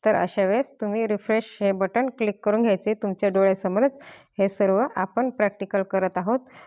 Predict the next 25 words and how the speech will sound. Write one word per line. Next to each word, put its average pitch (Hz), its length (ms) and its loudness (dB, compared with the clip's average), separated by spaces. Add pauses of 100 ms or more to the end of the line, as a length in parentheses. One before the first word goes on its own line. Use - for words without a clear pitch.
(180)
तर, 214 140 4
अ, 233 220 4
दुसरी 220 480 -2
जी 214 100 2
अडचण 220 400 2
होती 220 280 0
त्या 208 180 2
ताईंची 190 500 0
आपण 190 400 -2
जाणून 196 320 -2
घेणार 196 300 -2
आहोत. 185 260 -2 (120)
तर 214 100 0
सर्वप्रथम 208 640 0
मी 208 200 0
लॉग 190 200 0
इन 214 120 -4
होऊन 202 260 -4
बाहेर 190 280 -2
निघणार 190 440 -2
आहे, 214 100 0 (400)
कारण 196 260 0
आपल्याला 190 520 -4
त्या 202 200 -2 (120)
ताईचे, 175 380 -2